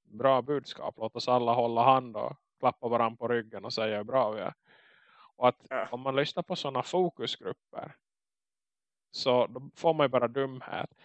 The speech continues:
Speaker 1: Så att det är ju det som jag alltid funderar, att om du nu säger har ett bageri och du vill liksom fråga en fokusgrupp att, "Vad tycker ni om den här chokladkakan?" Och liksom hälften av gruppen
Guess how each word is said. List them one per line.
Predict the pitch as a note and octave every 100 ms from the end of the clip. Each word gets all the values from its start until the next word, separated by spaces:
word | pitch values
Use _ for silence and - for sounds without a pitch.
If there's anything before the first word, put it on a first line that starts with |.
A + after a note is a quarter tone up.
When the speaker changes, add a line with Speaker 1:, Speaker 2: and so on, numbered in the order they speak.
| _
Speaker 1:
Så | -
att | A#2
det | C3+
är |
ju | C3
det | B2+ C#3
som | E3+ D#3
jag | C3+ G2+
alltid | C3 - C3+
funderar, | B2+ B2 A#2+ A#2+
att | A#2
om | B2+ B2+
du |
nu | C3
säger | C3 B2+
har | B2 A#2+ A#2+
ett | A#2
bageri | A2 A2 A2 A2 F#2 G#2+ - _ _ _
och | A#2
du | A2+
vill | A2+
liksom | A#2+ - A2+ G#2+
fråga | - A#2 A2 A2
en | A2
fokusgrupp | A#2 A2 A2+ - A2
att, | A#2
"Vad | C#3 -
tycker | C#3+ - C3
ni |
om | B2
den | A#2+
här | A#2+
chokladkakan?" | - A#2+ G2+ E2 - - G2+ B2 - C3+ - _ _ _
Och | A#2+
liksom | A#2+ - A#2+
hälften | B2+ B2+ - C3
av | B2+ A#2+
gruppen | A#2+ - - G2+ A2